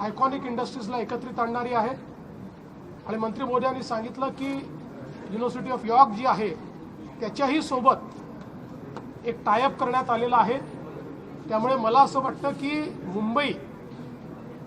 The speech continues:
जे देशाचं एंटरटेनमेंट कॅपिटल आहे ते अधोरेखित करण्याकरता भारत सरकारने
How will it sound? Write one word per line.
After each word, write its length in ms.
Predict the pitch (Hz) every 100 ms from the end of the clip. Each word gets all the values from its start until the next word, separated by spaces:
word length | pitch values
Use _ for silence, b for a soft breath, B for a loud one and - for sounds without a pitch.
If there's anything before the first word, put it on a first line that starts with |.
| -
जे 120 | 254
देशाचं 920 | 254 202 196 269 254 - 285 294 302 -
एंटरटेनमेंट 680 | 226 208 262 247 240 247 254 -
कॅपिटल 400 | 202 233 240 226
आहे 380 | 180 240 196 196 - - - - - - - - - -
ते 60 | 262
अधोरेखित 600 | 254 196 240 277 - 330
करण्याकरता 680 | - 285 277 277 262 247 285
भारत 340 | 214 220 262
सरकारने 560 | - 240 - 254 240 202